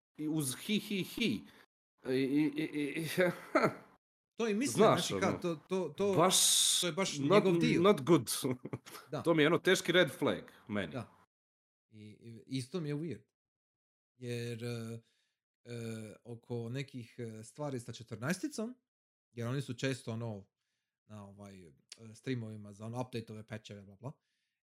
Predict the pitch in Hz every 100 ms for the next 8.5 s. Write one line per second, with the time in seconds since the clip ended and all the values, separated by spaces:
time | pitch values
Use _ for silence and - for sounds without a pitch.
0 | _ 107 107 104 104 131 135 143 185 196
1 | 143 143 127 127 160 151 120 131 - 113
2 | 117 120 127 117 117 117 117 117 104 104
3 | 127 113 104 - 110 113 113 104 117 165
4 | 156 _ _ _ _ _ _ 123 117 117
5 | 113 110 110 - _ _ _ _ _ _
6 | _ _ 123 120 117 117 110 110 131 135
7 | 156 135 156 151 131 131 135 143 135 127
8 | 113 113 101 95 -